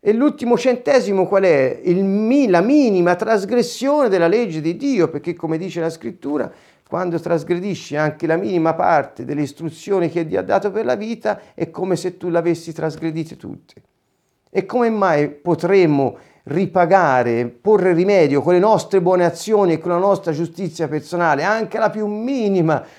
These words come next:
trasgressione delle istruzioni sante di Dio? È impossibile, questo vuol dire da quella prigione non usciremo mai. Con le nostre forze, cari amici, non potremo mai ottenere la salvezza. Chi mai potrà dare il suo prezzo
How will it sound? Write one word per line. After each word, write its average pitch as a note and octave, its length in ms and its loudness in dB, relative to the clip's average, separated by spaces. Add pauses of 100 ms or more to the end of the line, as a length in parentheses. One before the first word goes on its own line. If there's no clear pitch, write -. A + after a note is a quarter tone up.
trasgressione E3 1080 2 (240)
delle E3 160 4
istruzioni D#3 720 0
sante C#3 380 -2
di B2+ 120 -6
Dio? B2 200 -4
È F#3 40 4
impossibile, G3+ 840 0
questo G3 280 0
vuol E3 120 2
dire F3+ 240 0
da D#3+ 160 -2
quella G3+ 220 0
prigione C4 500 -2
non D#3 220 -2
usciremo - 560 -8
mai. - 400 -14 (1300)
Con C#3+ 120 -4
le D3 60 2
nostre F3 380 2
forze, A#2+ 440 -4
cari C#3 160 -2
amici, - 500 -10 (200)
non D#3 200 0
potremo D3+ 380 -2
mai C#3+ 160 0
ottenere C3+ 340 -2
la C3 140 -4
salvezza. - 640 -12 (240)
Chi G3 160 -4
mai D3+ 420 0
potrà C3 360 -2
dare C3+ 360 0
il A#2+ 120 -4
suo D3 260 -4
prezzo - 680 -8